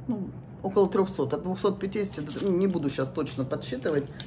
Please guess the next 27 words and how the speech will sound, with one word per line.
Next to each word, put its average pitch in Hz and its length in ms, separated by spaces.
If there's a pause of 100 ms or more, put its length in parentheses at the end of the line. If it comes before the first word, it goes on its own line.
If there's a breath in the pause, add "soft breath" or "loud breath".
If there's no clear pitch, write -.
(140 loud breath)
Курс 147 240
не 156 100
знаю, 147 340
сегодня 139 300
с - 80
утра. 127 320 (200 loud breath)
Ну, 226 80
в - 20
общем, 240 140
вот 214 100
такая 214 260
кастрюлька 196 760 (180 loud breath)
в - 120
триста 208 300
рублей 156 300
мне 131 180
обошлась. 139 520 (520)
Ничего? 147 320 (800 loud breath)
В - 40
общем, 160 260 (180)
<laughs> - 200
я, 175 60
я - 200
в 196 260
восторге - 680
от - 200
кастрюли. 170 880